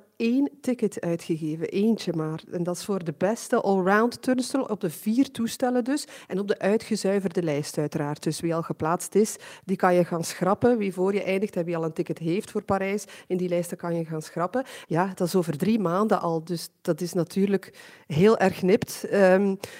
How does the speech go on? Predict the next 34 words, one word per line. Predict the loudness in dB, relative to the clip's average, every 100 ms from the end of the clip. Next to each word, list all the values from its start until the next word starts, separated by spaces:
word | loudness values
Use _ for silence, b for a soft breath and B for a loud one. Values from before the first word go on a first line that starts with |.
| B
vorig | 4 4 6
jaar | 8
op | 8
het | 6 2
E | 2
K | 2 2 0 -2
was | -4 2 2 2
Valen | 2 4 4 0 -2
vierde | -2 2 2 4 2
in | 4 4
de | 6
allround | 6 6 6 4 2
finale. | 0 0 2 2 0 0 -2
Ze | -4
pakte | -4 -4 -4
toen | -4 -4
ook | -2
brons | -2 -2 -2
op | -4 -4
de |
sprong. | -6 -2 0 0
Dat | -2
was | -6
toen | -4 -4
geen | -2 -2
Olympisch | -2 -4 -2 -4
jaar | -4 -4 -2
uiteraard, | -4 -2 -4 -4
maar | -4 -6
het | 0
toont | 2 2 4
wel | 4 4
dat | 2
ze, | 2